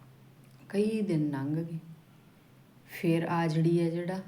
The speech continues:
ਉਹਨੂੰ ਤਾਂ ਫਿਰ ਮਜ਼ਾਕ ਸੁੱਝਿਆ, ਫਿਰ ਦਰੱਖਤ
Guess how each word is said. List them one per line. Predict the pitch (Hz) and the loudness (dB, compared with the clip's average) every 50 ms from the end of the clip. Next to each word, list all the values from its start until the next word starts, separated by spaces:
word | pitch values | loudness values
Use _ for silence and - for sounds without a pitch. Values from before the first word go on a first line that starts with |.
| - - - - - - - - | -14 -20 -20 -20 -20 -20 -12 -8
ਉਹਨੂੰ | 185 175 175 185 180 | -6 -4 -4 -4 -4
ਤਾਂ | 196 190 | -4 -4
ਫਿਰ | - - 165 160 | -2 0 0 2
ਮਜ਼ਾਕ | 156 156 156 151 156 151 147 151 - | 2 2 2 2 0 0 -2 -2 -6
ਸੁੱਝਿਆ, | - - - 151 147 - 156 160 165 - - - - - - - - - - - - - - - - | -10 -10 -10 -10 -8 -6 -6 -6 -6 -6 -10 -14 -18 -20 -20 -20 -20 -20 -20 -20 -20 -20 -20 -20 -10
ਫਿਰ | - - 165 160 156 | -2 2 2 2 2
ਦਰੱਖਤ | 160 - - 151 151 151 - | 0 -2 -4 -4 -6 -6 -8